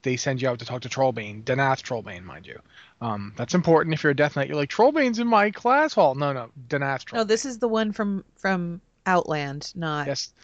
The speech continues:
Speaker 1: this is the one that we were first introduced to in Wo-, in World of Warcraft ten years ago today, because it is
Speaker 2: Yes.
Speaker 1: the tenth anniversary of Burning Crusade. Anyway.
Speaker 2: Woohoo!
Speaker 1: Um, so you get out there, and either Saurfang or Trollbane, depending on what faction you are, is like, "Oh yeah, we gotta,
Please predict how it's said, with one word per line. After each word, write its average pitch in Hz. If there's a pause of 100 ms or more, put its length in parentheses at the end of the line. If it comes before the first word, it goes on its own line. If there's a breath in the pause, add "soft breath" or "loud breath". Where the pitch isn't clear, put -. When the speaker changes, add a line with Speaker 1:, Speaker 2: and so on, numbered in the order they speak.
(200 soft breath)
Speaker 1:
this 208
is 220
the 247
one 214
that 196
we 151
were 139
first 202
introduced 196
to 190
in 165
Wo-, 160
in 160
World 160
of 165
Warcraft 165
ten 240
years 233
ago 226
today, 202
because 139
it 392
is 494
Speaker 2:
Yes. 131
Speaker 1:
the 135
tenth 180
anniversary 165
of 139
Burning 139
Crusade. 127
Anyway. 135
Speaker 2:
Woohoo! 294 (340)
Speaker 1:
Um, 135 (340 loud breath)
so 180
you 175
get 226
out 208
there, 190
and 156
either 180
Saurfang 156
or 147
Trollbane, 135
depending 135
on 135
what 143
faction 135
you 135
are, 131
is 127
like, 131 (340 loud breath)
"Oh 147
yeah, 143
we 147
gotta, 151